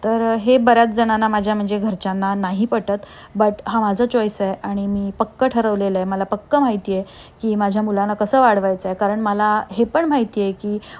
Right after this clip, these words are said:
वयाच्या पंचवीसाव्या वर्षी जाऊन अकिराचा नवरा असेल किंवा वीरूची बायको असेल, त्यांना मला ते काम द्यायचं नाही, आपल्या नवऱ्याला किंवा आपल्या बायकोला सुधारायचं.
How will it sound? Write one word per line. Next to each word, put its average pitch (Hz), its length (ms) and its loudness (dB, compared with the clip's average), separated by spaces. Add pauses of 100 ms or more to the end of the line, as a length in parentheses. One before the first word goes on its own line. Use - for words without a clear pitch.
वयाच्या 220 460 2
पंचवीसाव्या 247 640 2
वर्षी 247 360 2
जाऊन 214 280 2 (380)
अकिराचा 254 500 0
नवरा 247 320 2
असेल 220 360 0 (300)
किंवा 226 240 0 (180)
वीरूची 240 540 2
बायको 233 380 4
असेल, 208 340 0 (120)
त्यांना 240 260 2
मला 240 240 2
ते 247 140 0
काम 226 300 0
द्यायचं 214 340 0
नाही, 202 160 -2
आपल्या 202 280 -2
नवऱ्याला 196 400 -2
किंवा 208 240 -4
आपल्या 196 280 -2
बायकोला 196 420 0
सुधारायचं. 196 680 -2